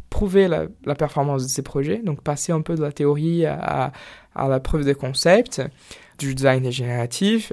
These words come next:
et aussi aujourd'hui, euh, un point important, c'est que les acteurs auxquels, euh, on vient accompagner pour le design génératif sont très demandeurs de ces indicateurs. Euh, donc il y a une demande des,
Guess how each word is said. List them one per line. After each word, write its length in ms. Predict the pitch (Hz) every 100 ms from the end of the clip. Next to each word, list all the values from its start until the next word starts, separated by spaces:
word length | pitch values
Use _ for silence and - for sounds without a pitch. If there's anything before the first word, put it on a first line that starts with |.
| -
et 160 | - 196
aussi 480 | 160 131 - 170 185
aujourd'hui, 560 | 131 127 135 170 214 - - _ _ _ -
euh, 300 | 139 131 127
un 120 | 139 135
point 280 | 147 143 -
important, 480 | 160 147 - 180 196
c'est 180 | 175
que 160 | 196 -
les 300 | 131 131 143
acteurs 420 | - 180 180 - - -
auxquels, 560 | 156 170 156 151 156 -
euh, 480 | 143 135 127 127 135 139 -
on 160 | - 147
vient 400 | 143 147 151 147 -
accompagner 720 | 147 147 147 151 151 151 160 -
pour 280 | - 143 143
le 160 | 135
design 260 | 135 135 135
génératif 380 | 139 123 139 190
sont 180 | - 139
très 220 | - 185
demandeurs 580 | 175 165 160 185 175 -
de 60 | 151
ces 220 | - 139
indicateurs. 480 | 131 - - - - - - - - - - -
Euh, 300 | 143 143 135
donc 160 | 143 160
il 60 |
y 20 |
a 60 | 170
une 100 | 175
demande 480 | 175 175 180 196 156
des, 720 | 135 139 143 139 139 135